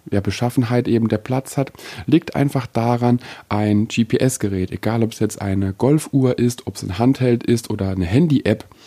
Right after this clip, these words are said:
Hauptsache man hat irgendwas mit G P S, ist logischerweise immer ein, ja, ein, ein, äh, G P S-unterstütztes Gerät,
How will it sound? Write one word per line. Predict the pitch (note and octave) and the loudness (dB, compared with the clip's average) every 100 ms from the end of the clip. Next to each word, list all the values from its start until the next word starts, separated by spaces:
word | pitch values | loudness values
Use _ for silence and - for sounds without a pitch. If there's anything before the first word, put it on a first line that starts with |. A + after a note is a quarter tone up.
| - - - | -20 -20 -4
Hauptsache | B2+ - C3 | -4 -2 0
man | B2 | 0
hat | A#2 A#2 | 0 2
irgendwas | A#2+ A#2+ A#2 | 4 4 2
mit | A2+ | 0
G | G#2+ A#2 | -2 -4
P | A2+ A#2+ | -4 -2
S, | C#3 C#3+ - - - - | -2 -4 -8 -18 -20 -2
ist | A2+ A#2 - - - | 2 2 -2 -14 0
logischerweise | G#2 G#2+ A2 A2+ G2+ G2 G2+ G#2 | 2 2 0 0 0 0 0 0
immer | G2+ G#2 G#2 - | 0 2 0 0
ein, | F#2 F#2+ F#2+ F#2+ - - - - - | 0 2 2 0 -6 -20 -20 -20 -8
ja, | G2 G2+ | -4 -4
ein, | F#2+ G2 G2 G2 | -4 -2 0 0
ein, | G2 F#2+ | 0 0
äh, | G2 F2+ | 0 -2
G | - | -2
P | A2+ | 0
S-unterstütztes | - A#2+ A2+ A2+ G2 B2 - A2+ G#2+ - - _ _ | 2 2 2 2 4 0 2 -2 -2 -6 -18 _ _
Gerät, | - F#2+ F2+ A2+ C#3 | -2 0 2 4 2